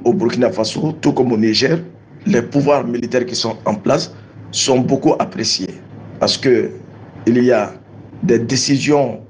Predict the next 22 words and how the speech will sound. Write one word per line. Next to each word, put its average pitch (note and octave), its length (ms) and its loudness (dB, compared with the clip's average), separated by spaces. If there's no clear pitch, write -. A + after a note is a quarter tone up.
qui A#2 120 -4
sont G#2+ 220 0
prises C#3 540 -2
qui - 120 -2
vont C3+ 400 0
en A#2+ 100 2
faveur A#2+ 540 2
du, A2 640 0
de A2 200 2
chacun B2+ 680 0
de A2+ 100 -2
ces F2+ 240 -6
peuples C#3+ 240 0
et - 100 6
de - 140 2
ces A2+ 180 0
na-, - 280 0
de A#2+ 80 2
chacune A#2 400 0
de A2 60 2
ces G#2 140 -2
nations. - 360 -2